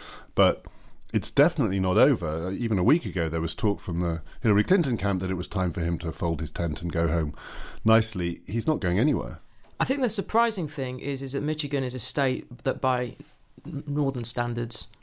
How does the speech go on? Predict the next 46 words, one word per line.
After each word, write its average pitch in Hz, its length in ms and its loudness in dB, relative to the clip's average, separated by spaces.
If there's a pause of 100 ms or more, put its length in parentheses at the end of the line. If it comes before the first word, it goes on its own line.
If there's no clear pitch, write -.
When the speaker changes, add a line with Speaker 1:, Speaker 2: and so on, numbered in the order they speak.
Speaker 2:
I 123 60 0
mean 127 160 0
by 120 160 2
that 113 120 -2
non-southern 117 460 0
standards, 120 560 -4 (300)
has 123 180 0
a 127 60 -6
quite - 240 0
significant 127 440 -4
African-American 120 800 -4
population, 123 680 -2
and 123 120 0
in 123 60 0
that 131 180 0
sense 123 180 -2
it - 140 -6
didn't 135 240 -2
look 131 160 -2
particularly - 420 -6
propitious - 500 -4
territory 127 560 -2
for 117 360 -2 (160)
him, 117 240 -4 (200)
and - 120 0
it - 40 -2
also - 320 2
may - 220 0
ex-, - 200 -4
that - 200 -2
m-, 151 160 -4
also - 300 0
may 139 180 0
explain 135 480 -2
the 165 240 -4 (160)
problem 139 380 -2
with 123 120 -6
the - 60 -10
polling, 131 600 0 (100)
um, 139 260 -8
there. 131 240 -4 (460)
But 156 100 2
actually, 151 300 2
although 156 240 0
he 165 120 2
lost 147 340 0